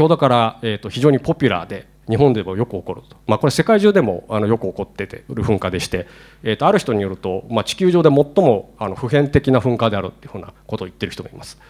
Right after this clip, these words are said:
じゃあ、その水蒸気噴火っていうのは、あの、火山噴火の中では一体どのぐらいの規模のものなのかってことについてお話しします。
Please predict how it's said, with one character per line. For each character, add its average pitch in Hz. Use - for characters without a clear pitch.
じ 151
ゃ 113
あ、 -
そ -
の 131
水 -
蒸 220
気 240
噴 240
火 196
っ 160
て -
い 127
う -
の 127
は、 120
あ 113
の、 95
火 -
山 123
噴 269
火 196
の 127
中 123
で 98
は 95
一 113
体 123
ど 98
の 110
ぐ 131
ら 185
い 202
の 214
規 214
模 220
の 143
も 104
の 95
な 90
の 87
か 95
っ -
て -
こ -
と 147
に 139
つ -
い 92
て -
お -
話 -
し -
し -
ま -
す。 -